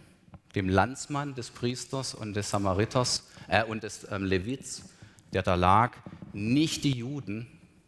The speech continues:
und vor allem nicht die perfekten Juden. Wo man sagen,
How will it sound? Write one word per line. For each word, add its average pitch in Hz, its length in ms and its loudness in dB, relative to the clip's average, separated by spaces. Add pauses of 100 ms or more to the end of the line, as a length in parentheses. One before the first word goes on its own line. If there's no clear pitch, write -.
(680)
und 92 160 -6
vor - 180 2
allem 107 360 4
nicht 107 420 0 (760)
die 90 60 -4
perfekten - 680 0
Juden. 80 440 -8
Wo 82 60 -10
man 78 80 -6
sagen, 80 200 -2